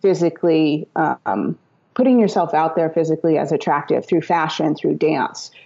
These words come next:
through those kinds of things, they thought was actually a sign of not being a good man,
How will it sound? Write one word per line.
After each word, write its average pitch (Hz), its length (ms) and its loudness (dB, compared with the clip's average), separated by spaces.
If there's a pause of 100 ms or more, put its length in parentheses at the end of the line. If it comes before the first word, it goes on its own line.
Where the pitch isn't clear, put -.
through 185 140 2
those 170 260 0 (180)
kinds 170 220 2
of - 140 -4
things, 170 320 0
they 196 220 4
thought 180 280 0
was 165 160 -2
actually 156 340 -2
a 156 60 -2
sign 160 280 0
of 160 120 -4
not 160 340 2
being 160 400 2 (380)
a 190 100 2
good - 260 2
man, - 420 -2